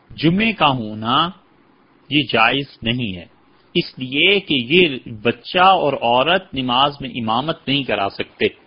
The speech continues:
ہاں، عورت ہو جو وہاں پر قانون کو نافذ کر سکے، تو وہ کہتے ہیں اگر وہ کسی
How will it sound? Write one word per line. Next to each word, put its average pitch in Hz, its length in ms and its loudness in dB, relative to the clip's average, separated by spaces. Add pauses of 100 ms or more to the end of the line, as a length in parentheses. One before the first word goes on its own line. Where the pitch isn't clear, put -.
(440)
ہاں، 156 340 6 (160)
عورت 147 500 2
ہو 143 140 6 (760)
جو 143 220 6 (100)
وہاں 117 360 4
پر 160 260 4
قانون 131 480 2
کو 151 260 4
نافذ 123 520 2
کر 120 180 4
سکے، 123 400 0 (840)
تو 156 80 6
وہ 131 120 4
کہتے 123 360 2
ہیں 160 320 4
اگر 143 220 2
وہ 127 160 -2
کسی 165 400 -6